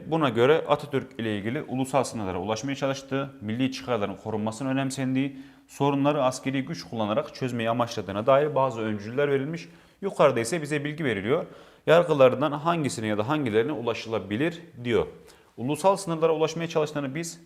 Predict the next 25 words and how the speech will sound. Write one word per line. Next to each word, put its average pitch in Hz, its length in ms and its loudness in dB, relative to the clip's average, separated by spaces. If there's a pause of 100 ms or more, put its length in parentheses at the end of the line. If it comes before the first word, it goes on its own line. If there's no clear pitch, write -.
(120)
bakalım 135 380 0
metin 123 260 0
içerisinde 113 360 -6
nerede 131 240 -2
görüyoruz? 135 380 -4 (380)
Türkiye 185 360 -2
ile 110 120 0
Fransa 143 360 -2
arasında 117 360 -2
bin 117 140 -4
dokuz 127 220 -4
yüz 117 80 -6
yirmi 123 200 -4
birde 127 340 -2
imzalanan 101 440 -2
Ankara 131 400 0
Anlaşması 107 480 -4
ile 127 240 -4 (300)
Hatay 156 360 2 (400)
misak-ı 156 680 -2
milli 127 480 -4
sınırları 95 460 -2
içinde 117 360 -4
yer 131 160 2
almasına 110 540 -2